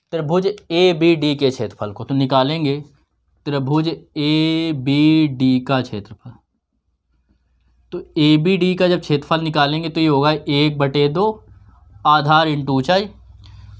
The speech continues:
कोण के बस पर समय याद रखना, नब्बे अंश के कोण के सामने वाला कर्ण होगा,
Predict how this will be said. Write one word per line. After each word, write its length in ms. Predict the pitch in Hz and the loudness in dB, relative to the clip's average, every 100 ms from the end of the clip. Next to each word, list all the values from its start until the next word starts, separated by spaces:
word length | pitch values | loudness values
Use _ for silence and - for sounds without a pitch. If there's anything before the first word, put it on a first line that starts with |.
| - | -8
कोण 280 | - 185 214 | -2 2 2
के 140 | 208 196 | 2 0
बस 160 | 190 - | 0 0
पर 220 | 180 160 - - - - - | -2 -2 -10 -20 -20 -20 -16
समय 320 | 165 147 151 156 | -4 0 2 4
याद 200 | 160 180 | 4 4
रखना, 260 | 185 185 | 0 0
नब्बे 320 | 185 160 156 185 | 2 0 2 0
अंश 120 | 180 | 0
के 120 | 185 | -2
कोण 280 | 180 165 175 | -2 0 0
के 180 | - 180 | 0 -2
सामने 340 | 180 135 151 160 | 2 2 2 0
वाला 220 | 156 151 | 2 2
कर्ण 240 | 151 220 | 2 0
होगा, 300 | 202 180 190 | 2 0 -2